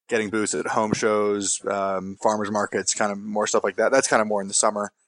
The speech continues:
Um, and then I, then I do, I do basically, I'm a fa-, full, by a solar consultant, I mean, I'm a full-time sales rep as well. So I'm, I go out and I meet with people, I take people's energy consumption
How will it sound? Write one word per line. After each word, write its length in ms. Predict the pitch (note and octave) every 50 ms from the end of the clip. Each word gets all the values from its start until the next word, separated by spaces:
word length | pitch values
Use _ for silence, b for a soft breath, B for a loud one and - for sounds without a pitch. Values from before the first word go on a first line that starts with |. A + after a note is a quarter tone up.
| _ _ _ _ _ _ _ -
Um, 300 | - A2+ A#2+ A#2+ A#2+ -
and 140 | B2 C#3 D#3
then 120 | E3+ E3+
I, 160 | E3 D#3 C#3
then 200 | C3 C#3+ C#3+ D3+
I 80 | D3 C#3+
do, 220 | C#3 D#3+ D3+ D3+
I 100 | B2+ C3
do 220 | C#3 E3 E3 B2+ - _ - B2
basically, 440 | A2+ C3 C3+ C#3 C3+ - C#3 B2 B2
I'm 120 | A2+ B2
a 40 | A#2
fa-, 220 | - C#3 C3 B2+ B2
full, 360 | - - B2+ A2+ E2+ - G2+
by 220 | - - B2 A#2+
a 20 | A#2
solar 240 | - D3 C3+ B2+
consultant, 460 | A#2 B2 - - B2+ A2+ G#2+ A2 G#2 G#2
I 40 |
mean, 140 | G#2 G#2+ G#2+
I'm 100 | G#2+ G#2
a 60 | G#2
full-time 380 | - - A2 G#2 - A2 G2+ G2+
sales 480 | - - G#2 G2 G2+ G2+ - - - -
rep 220 | G#2 G2+ F#2+ - G#2
as 80 | -
well. 300 | - G2+ F#2 F2+ F#2 _ _ _ _ b b b b b b
So 220 | b - B2+ A#2 A2
I'm, 300 | A2 G#2+ G#2+ A2 G#2+ G2
I 160 | F2 G#2+ A2
go 160 | G#2 A2 A2
out 80 | G#2+ G#2+
and 140 | G2+ G#2+ G#2+
I 20 |
meet 220 | G#2+ G#2+ A2 G2 G2+
with 100 | G#2 -
people, 400 | A#2+ G#2+ - - G#2+ G#2+ G#2 G#2
I 240 | G2+ G2+ G2+ G2+ F#2+ G#2 G#2 G2 A2+
take 220 | - B2 A2+ G#2 -
people's 320 | G#2+ F#2+ - - G#2 G#2+
energy 260 | G#2 G#2 G2 G2+ G#2
consumption 640 | G2+ G#2+ G2+ - G#2+ G2+ - - A2+ G#2 G#2 G2+